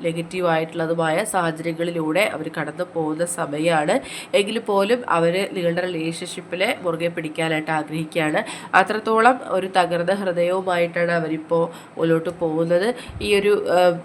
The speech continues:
ബ്രേക്കപ്പ് അവർക്ക് ഒരുപാട് ചേഞ്ചസ് കൊണ്ടുവന്നിരിക്കുകയാണ്. ഇനിയും ഈ ഒരു രീതിയിൽ മുന്നോട്ട് പോകാനായിട്ട് അവർ ആഗ്രഹിക്കുന്നില്ല. And finally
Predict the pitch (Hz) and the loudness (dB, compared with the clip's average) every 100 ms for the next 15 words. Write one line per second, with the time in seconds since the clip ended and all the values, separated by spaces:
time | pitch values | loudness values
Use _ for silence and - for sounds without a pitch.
0 | 170 175 170 180 170 214 208 139 175 175 | 2 4 4 2 2 2 4 4 2 0
1 | 180 - 165 170 180 185 185 185 165 160 | -2 2 4 6 8 8 6 -2 -2 -2
2 | 165 185 175 165 165 165 170 170 165 160 | -4 -2 0 0 2 2 0 0 0 2
3 | 214 - - - 196 214 262 - 202 180 | 0 -2 -10 -4 0 2 2 0 2 2
4 | 185 185 170 170 180 170 160 160 175 175 | 0 -4 -4 -2 -2 0 0 0 -2 0
5 | 156 151 165 170 160 165 269 302 - - | 0 2 4 4 2 2 0 0 -12 0
6 | 156 156 208 160 160 160 156 170 170 165 | 2 4 4 2 0 -2 -2 -4 -6 -6
7 | 165 156 151 156 143 156 156 156 156 - | -2 -2 0 0 0 0 0 0 -4 -10
8 | - - 190 180 185 202 | -12 2 4 4 0 -2